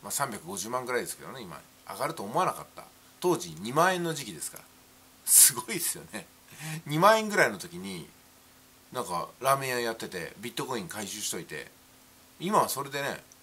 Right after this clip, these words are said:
もう億万長者になってんじゃないかみたいな感じですけども、どうなってるのかははっきりと分かりませんけどね。まあ、ビットコイン、これから、うん、どういうふうに使われていくのか、いくのか。え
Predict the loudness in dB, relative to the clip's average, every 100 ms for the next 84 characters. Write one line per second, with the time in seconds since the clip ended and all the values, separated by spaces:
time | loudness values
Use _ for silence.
0 | -20 -14 -8 -8 -4 0 0 0 -4 -4
1 | -4 -6 -8 -8 -12 -12 -12 -12 -12 -14
2 | -14 -16 -14 -12 -12 -14 -20 -20 -6 -4
3 | -4 -6 -12 -6 -4 -4 -6 -20 -20 -16
4 | -16 -12 -12 -10 -12 -12 -14 -16 -14 -16
5 | -18 -20 -20 -20 -20 -20 -6 -6 -6 -8
6 | -8 -8 -8 -12 -20 -20 -20 -12 -8 -2
7 | 2 2 0 -8 -20 -20 -20 -16 -14 -14
8 | -10 -2 -2 -2 -6 -8 -6 -6 -8 -12
9 | -10 -12 -12 -14 -12 -12 -14 -16 -20 -20
10 | -20 -14 -10 -8 -8 -10 -12 -14